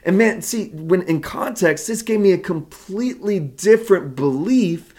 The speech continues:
than what was projected to me. Now think back to all of your life experiences and think about how often, how many times something was projected to you or painted onto you.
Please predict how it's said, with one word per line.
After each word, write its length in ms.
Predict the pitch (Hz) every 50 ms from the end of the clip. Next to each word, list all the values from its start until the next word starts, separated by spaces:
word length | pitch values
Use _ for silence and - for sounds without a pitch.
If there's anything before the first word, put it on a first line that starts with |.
| - - - _
than 260 | - 196 196 185 165
what 220 | 160 180 196 - -
was 160 | 185 180 180
projected 720 | - - - 185 151 123 127 180 220 226 226 - 196 156
to 140 | 143 - -
me. 260 | 135 123 110 95 95 - - - - -
Now 200 | - 240 240 240
think 280 | 226 233 254 226 175 -
back 280 | - 196 226 226 -
to 120 | - - 202
all 260 | - 180 202 208 202
of 140 | 185 156 147
your 200 | 147 165 180 180
life 360 | 160 156 151 175 180 175 175
experiences 580 | 160 - - - 165 165 170 165 - - 131 127
and 120 | 131 127
think 100 | 165 196
about 220 | 185 180 151 -
how 420 | - - 185 214 - - - - -
often, 480 | 156 180 220 233 - - 156 139 135 135 - - - -
how 160 | - 208 220
many 240 | 247 254 233 220 -
times 640 | - - - - 208 226 208 185 156 143 139 - - - - -
something 480 | - - - 247 233 233 226 208 196 175
was 160 | 165 156 156
projected 840 | - - 170 151 135 113 120 120 135 196 226 240 233 - - 170 147
to 160 | - - 135
you 280 | 127 123 120 127 143 170
or 220 | - 180 - -
painted 480 | - - 180 196 233 262 - - 185 165
onto 420 | 165 170 196 233 247 220 - -
you. 320 | 139 123 117 117 120 127